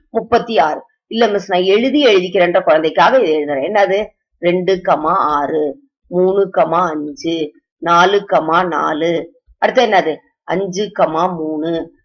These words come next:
அடுத்தது ஆறு கமா ரெண்டு. ரைட்டா?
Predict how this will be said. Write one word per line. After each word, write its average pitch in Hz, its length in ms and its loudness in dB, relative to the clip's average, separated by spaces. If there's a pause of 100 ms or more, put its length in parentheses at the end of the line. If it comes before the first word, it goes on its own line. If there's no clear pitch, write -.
அடுத்தது 196 420 0
ஆறு 180 360 4
கமா 160 440 -4
ரெண்டு. 147 560 -10 (1300)
ரைட்டா? 196 280 0